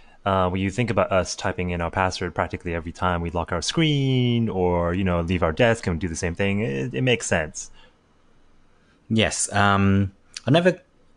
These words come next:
Speaker 2: I've never tried that feature where you can actually unlock your Mac f-, with your phone or your, your phone's Touch I D or, I don't know, Face I D, I guess now. Is that, is that
Speaker 1: Huh,
Speaker 2: still a thing?
Speaker 1: yeah.
Speaker 2: Yeah, I've nev-, I've never had a Mac, you know, new enough to do that.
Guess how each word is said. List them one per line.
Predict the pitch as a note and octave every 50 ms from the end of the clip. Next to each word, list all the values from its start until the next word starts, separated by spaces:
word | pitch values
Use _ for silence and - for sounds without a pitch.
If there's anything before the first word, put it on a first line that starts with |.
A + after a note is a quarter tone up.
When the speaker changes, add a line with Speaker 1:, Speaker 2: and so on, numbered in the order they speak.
| - - - - -
Speaker 2:
I've | B2+ C3
never | D#3 E3+ F3
tried | E3+ - - C#3 B2+ A#2+ - -
that | G#2 -
feature | - - G#2 G#2+ - - G2 F2+
where | E2+ F#2 F2+ F2 F2 F2 F2 F2
you | E2+ E2+ E2+
can | - F#2 E2+
actually | E2 - - - - -
unlock | D#2+ F2+ F2 F2 F2 E2 E2 - - - - - _ _ _ _ _ _ _ _ - -
your | F2+ F2 F2 E2+
Mac | E2 E2 E2+ D#2+ D#2+ - - -
f-, | - - -
with | - E2+ E2 - -
your | D#2 D2+
phone | - - - E2 D#2 D2 C#2+ C#2+ D2 - - -
or | D2 C#2+ C#2 C#2 C#2 - - - - D#2
your, | D#2 D#2+ D2+
your | C#2+ D2 -
phone's | - - F2+ E2+ E2 -
Touch | - F2 E2+ - -
I | D#2+ D#2 D#2
D | D#2+ D#2+
or, | D#2 D#2 D#2 - _ -
I | - D#2+
don't | G2+ A2+
know, | A2 -
Face | - - - - - -
I | G#2+ A2+
D, | A#2 B2
I | B2
guess | B2 C#3 B2+ - -
now. | C3 C#3 D#3 E3 - - - - - - - - - - _ _ - -
Is | - -
that, | G#2+ -
is | - A2+
that | - -
Speaker 1:
Huh, | C3 G2
Speaker 2:
still | - - B2+ A#2+
a | A#2
thing? | B3 C#4+
Speaker 1:
yeah. | - F4 - F2 E2+
Speaker 2:
Yeah, | B2+ C#3+ C#3 A2+ F#2 F2+
I've | F#2+ G2+ G#2+
nev-, | A2+ A2 G#2
I've | G2 A2+
never | B2 B2+ A#2+ B2+ A#2
had | G#2+ B2 A2+
a | A2 G#2+ G2+
Mac, | G2+ G#2 G#2 G2+ - - - - - _ -
you | G2+ G2
know, | F#2+ F2+ F2+
new | F2+ F2+ G2 G#2 G#2
enough | G#2 G2 F#2 F2+ F2 - -
to | -
do | F2 - F#2
that. | - - - E2+